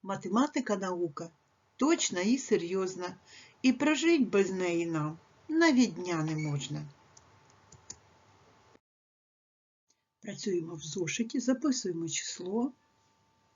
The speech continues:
Класна робота. Назвіть натуральне, непарне число,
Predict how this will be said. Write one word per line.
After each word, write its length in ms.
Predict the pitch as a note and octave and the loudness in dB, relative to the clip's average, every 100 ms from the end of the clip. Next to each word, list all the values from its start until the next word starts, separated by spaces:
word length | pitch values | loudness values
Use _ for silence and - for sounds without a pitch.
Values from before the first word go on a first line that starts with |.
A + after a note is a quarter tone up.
| _ _ _ - - - _ _ _ - | _ _ _ -20 -20 -20 _ _ _ -10
Класна 880 | G#3 G3 F3 D#3 - B3+ C4 C4+ B3+ _ _ _ - _ _ _ - | -4 -2 -2 -4 0 4 4 2 -4 _ _ _ -20 _ _ _ -10
робота. 760 | E3 F#3 C4 B3+ G3+ G3+ G3+ G3 _ _ _ _ _ _ _ _ - _ _ _ _ _ _ - - - - - | -4 2 4 4 2 0 -8 -10 _ _ _ _ _ _ _ _ -20 _ _ _ _ _ _ -20 -20 -20 -10 0
Назвіть 680 | G3 B3 B3+ A#3+ G#3+ D3+ F3+ | 6 6 8 6 6 2 4
натуральне, 920 | B3+ - D#4 G#3 F3 D#3+ E3 G#3+ C4+ - _ | 4 6 4 4 2 2 2 2 0 -2 _
непарне 840 | F3 F#3+ A#3 B3+ C#4 G#3+ D#3 D#3+ E3 | -2 6 6 6 4 2 2 -4 -4
число, 540 | - A#3 - E4+ E4 | -2 -2 4 4 4